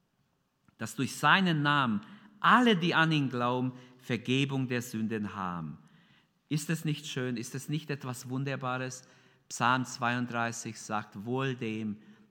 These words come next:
dessen Missetat und Sünden vergeben sind.“ Diese Botschaft war erstaunlich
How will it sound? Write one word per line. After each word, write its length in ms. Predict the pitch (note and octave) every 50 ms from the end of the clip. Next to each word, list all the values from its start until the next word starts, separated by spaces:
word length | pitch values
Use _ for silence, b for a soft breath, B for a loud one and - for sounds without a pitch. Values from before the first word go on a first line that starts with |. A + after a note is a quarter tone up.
| _ -
dessen 360 | A2 G#2 - A2 G#2 G#2+ A#2
Missetat 680 | C3+ C3+ - - A2+ - - A2 G#2+ G#2 G2+ G2+ -
und 180 | - A#2+ G#2 G2+
Sünden 520 | G#2 A2 A#2 B2 B2 A#2+ A2+ A2+ A2 G2+
vergeben 640 | - - G#2+ G2+ F#2+ G#2 G2+ G2 F#2+ F#2+ F#2 F#2 E2+
sind.“ 400 | - - F2 E2+ D#2+ D2 C#2 - b b b b b b b b b b b -
Diese 240 | E3 E3+ E3 E3+ D#3+
Botschaft 680 | C#3 C#3+ D#3 F3+ F#3 F3+ - - E3 C#3+ C3+ - - C#3
war 140 | B2+ B2+
erstaunlich 880 | B2 B2+ - - - - - D#3+ F3+ F#3 F3+ E3 D#3+ D3+ C#3+ C#3+ -